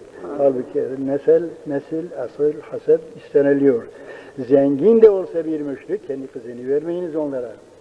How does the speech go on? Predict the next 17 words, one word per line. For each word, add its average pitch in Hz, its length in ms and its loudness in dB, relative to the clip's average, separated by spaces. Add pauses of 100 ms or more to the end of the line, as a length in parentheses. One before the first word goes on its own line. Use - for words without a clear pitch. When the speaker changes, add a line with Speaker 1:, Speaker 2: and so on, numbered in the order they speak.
(520)
Speaker 2:
Hatta 151 460 2
yüminu 165 440 0
iman 156 300 -2
edinceye 156 380 -6
kadar. - 1000 -8
İman 190 240 2
etti 160 260 0
mi 226 160 0
mesele 160 360 -2
kalmaz. 185 360 2 (500)
"Ve 160 140 8
le 165 80 8
abdun 156 640 2
mu'minun 151 680 -4 (220)
hayrun 233 360 6
min 160 220 -4
müşrikin." 147 720 -4